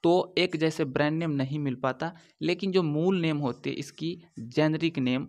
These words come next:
वो Cetirizine ही रहता है। चलिए अब बात करते हैं इसकी यूज़ की, कहाँ कहाँ इसका यूज़ है।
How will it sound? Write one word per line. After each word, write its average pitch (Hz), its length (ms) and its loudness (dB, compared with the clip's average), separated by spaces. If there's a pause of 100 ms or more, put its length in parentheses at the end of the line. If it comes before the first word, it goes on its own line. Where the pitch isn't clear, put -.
(140)
वो 147 140 -2
Cetirizine 151 720 0
ही 165 140 -2
रहता 131 300 -2
है। 120 260 -8
चलिए 160 200 6
अब 160 180 6
बात 170 220 6
करते 170 280 4
हैं 185 60 4
इसकी 185 220 0
यूज़ 147 380 6
की, 110 160 -6
कहाँ 175 340 0
कहाँ 190 300 0
इसका 190 220 0
यूज़ 139 440 6
है। 113 220 -4